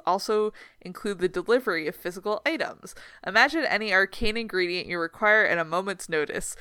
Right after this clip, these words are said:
The others might look down on you, but to me, you are a new and exciting market. You are a future just waiting to be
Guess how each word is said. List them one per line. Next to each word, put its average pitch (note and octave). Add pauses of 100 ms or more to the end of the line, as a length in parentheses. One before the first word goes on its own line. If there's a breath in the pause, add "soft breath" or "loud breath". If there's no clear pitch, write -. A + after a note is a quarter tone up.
(200 loud breath)
The G#3
others C#4
might A#3+
look G3+
down F3
on E3
you, D#3
but D#3
to G#3
me, A#3+
you A3
are E3+
a E3
new G#3+
and C4+
exciting F#3+
market. -
You E3+
are D#3+
a F3+
future B3+
just -
waiting F3
to G#3
be F3+